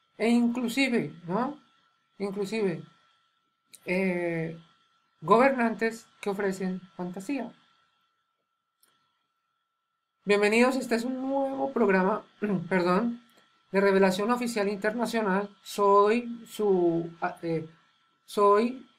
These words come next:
eh, el administrador, los, los saludo, y quiero darte a ti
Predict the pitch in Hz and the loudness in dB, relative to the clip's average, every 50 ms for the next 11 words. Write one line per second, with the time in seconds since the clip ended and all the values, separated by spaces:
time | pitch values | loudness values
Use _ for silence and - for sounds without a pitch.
0 | _ _ - - 175 180 170 165 156 147 165 - _ _ _ _ _ _ _ _ | _ _ -10 -8 -6 -4 -4 -4 -6 -8 -10 -16 _ _ _ _ _ _ _ _
1 | - 208 185 190 190 190 190 185 190 185 - 185 180 175 170 175 185 208 247 233 | -8 -4 0 0 2 2 2 0 -2 -4 -4 -4 -2 0 0 2 2 2 0 -2
2 | - _ _ _ _ _ _ _ _ _ _ _ _ _ - 165 165 175 180 - | -6 _ _ _ _ _ _ _ _ _ _ _ _ _ -12 -8 -6 -6 -6 -8
3 | - - - - _ _ _ _ _ _ _ _ _ _ _ _ _ _ _ _ | -12 -16 -20 -20 _ _ _ _ _ _ _ _ _ _ _ _ _ _ _ _
4 | _ _ _ _ - 190 185 - 214 196 190 190 196 220 226 233 233 _ _ _ | _ _ _ _ -12 -10 -6 -2 2 4 6 6 6 4 4 -2 -6 _ _ _
5 | _ _ _ _ _ _ _ _ _ - 202 190 233 220 247 262 262 262 - 262 | _ _ _ _ _ _ _ _ _ -8 -2 2 4 6 6 6 6 4 4 2
6 | 254 254 254 - - 240 208 208 233 269 - - | 2 2 0 -4 -4 -2 -2 -2 -4 -6 -8 -12